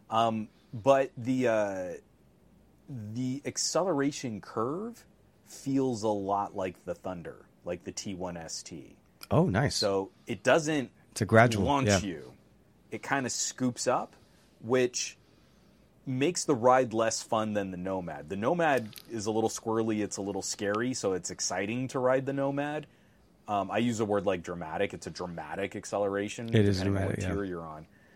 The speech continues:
Speaker 1: And when I'm at a dead stop, I cannot leave the motor on. I have
Speaker 2: Yet?
Speaker 1: to turn the motor, motor off, get up to speed on my own pedal power,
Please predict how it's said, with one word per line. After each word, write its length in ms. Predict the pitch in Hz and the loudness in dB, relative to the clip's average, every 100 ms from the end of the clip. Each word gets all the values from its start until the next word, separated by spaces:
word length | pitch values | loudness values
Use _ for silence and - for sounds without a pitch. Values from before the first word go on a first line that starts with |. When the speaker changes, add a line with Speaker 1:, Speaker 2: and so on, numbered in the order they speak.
| _ | _
Speaker 1:
And 120 | 113 113 | -4 0
when 120 | 117 | 2
I'm 120 | 147 | 2
at 100 | 160 | 2
a 40 | 117 | 2
dead 280 | 98 107 | 2 0
stop, 480 | - - 110 92 - - - | 0 2 2 2 -2 -12 -6
I 120 | 117 | -6
cannot 560 | - 110 95 95 98 113 | -4 -6 -4 -4 -6 -6
leave 340 | 101 98 87 | -6 -6 -6
the 60 | 90 | -6
motor 380 | 90 87 85 78 - | -4 -6 -6 -10 -10
on. 300 | 90 85 73 - - _ _ _ _ | -8 -8 -10 -18 -20 _ _ _ _
I 80 | 90 90 | -4 4
have 20 | |
Speaker 2:
Yet? 180 | 104 127 | 6 6
Speaker 1:
to 80 | 139 | 2
turn 180 | 143 120 | -2 -2
the 60 | |
motor, 420 | 113 107 107 101 95 | 2 4 6 4 4
motor 480 | 101 101 101 101 98 | -2 0 0 0 -2
off, 360 | 90 90 87 - - _ 98 | -4 -4 -6 -12 -20 _ -2
get 140 | 113 127 | 4 4
up 100 | - | 2
to 80 | 117 | -6
speed 260 | - 110 | -4 -2
on 100 | 101 98 | 0 -2
my 120 | 92 | -4
own 120 | 85 | -6
pedal 320 | - 170 156 107 | 2 4 4 2
power, 580 | 95 87 82 80 78 | -2 -2 -2 -4 -8